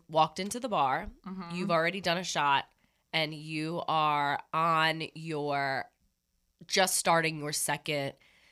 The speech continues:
Speaker 1: vodka water.
Speaker 2: Okay.
Speaker 1: But you've pre-gamed and you did a shot.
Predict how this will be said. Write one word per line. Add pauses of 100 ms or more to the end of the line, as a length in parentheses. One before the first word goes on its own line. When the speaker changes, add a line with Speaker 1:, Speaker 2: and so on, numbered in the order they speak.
(260)
Speaker 1:
vodka
water. (440)
Speaker 2:
Okay. (200)
Speaker 1:
But
you've
pre-gamed (520)
and
you
did
a
shot.